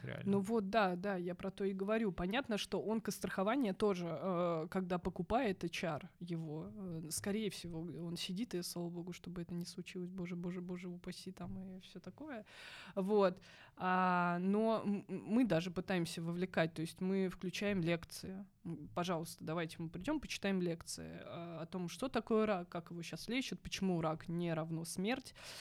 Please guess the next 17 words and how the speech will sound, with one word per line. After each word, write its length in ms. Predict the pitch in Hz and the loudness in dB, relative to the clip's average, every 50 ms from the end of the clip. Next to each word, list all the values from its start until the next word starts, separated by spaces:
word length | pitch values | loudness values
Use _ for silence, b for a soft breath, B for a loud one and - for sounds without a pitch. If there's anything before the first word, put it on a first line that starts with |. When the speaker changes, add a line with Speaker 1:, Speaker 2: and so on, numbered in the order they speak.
| B B B - | B B B -6
Speaker 2:
Вот, 500 | 175 170 185 190 185 175 165 165 165 - | -4 0 2 4 4 4 2 -2 -4 -4
э, 320 | 110 151 160 165 165 165 | 0 2 2 4 4 4
мы 300 | 170 180 185 196 202 202 | 4 4 4 4 4 6
даём 600 | 190 180 175 180 170 180 180 190 190 190 180 175 | 6 6 6 6 6 4 4 4 4 2 2 2
бонусом 760 | 170 180 190 196 185 175 180 - - - 156 156 160 160 160 | 4 4 4 4 4 2 2 -2 -2 -2 -2 -2 -2 -2 -4
помощь 580 | - 190 185 185 185 175 165 - - - - | -2 -2 -2 0 0 -2 -4 -4 -6 -8 -6
родственникам. 1000 | 165 156 160 170 185 185 - - - - - - 170 - - - 170 - 175 170 | -4 -2 -2 -2 -2 -4 -6 -10 -10 -10 -8 -8 -10 -10 -8 -8 -8 -6 -4 2
Да, 180 | 175 185 175 156 | 4 4 4 2
там 200 | 165 165 170 165 | 0 -4 -8 -8
страховая 420 | - - 175 170 - 175 175 170 | -6 -6 -6 -6 -4 -2 -2 -2
компания 440 | 165 175 175 165 - 175 175 170 170 | -2 -4 -4 -2 -2 -2 -2 0 0
не 120 | 170 170 165 | -2 -2 -2
платит 380 | 170 185 220 - - 240 196 - | 0 0 0 0 0 -4 -6 -4
за, 360 | - 180 170 165 165 170 175 - - _ | -2 0 0 2 0 0 -4 -6 -12 _
м, 340 | - 190 170 165 165 165 170 175 | -8 -4 -4 -2 -2 -2 0 0
лечение 460 | 170 175 175 - 196 180 165 156 160 170 | -2 -2 -2 -2 0 0 0 0 0 0
родственников, 640 | 170 170 165 170 - - 165 170 165 165 - 160 | -2 -2 -4 -6 -6 -6 -4 -4 -4 -6 -8 -10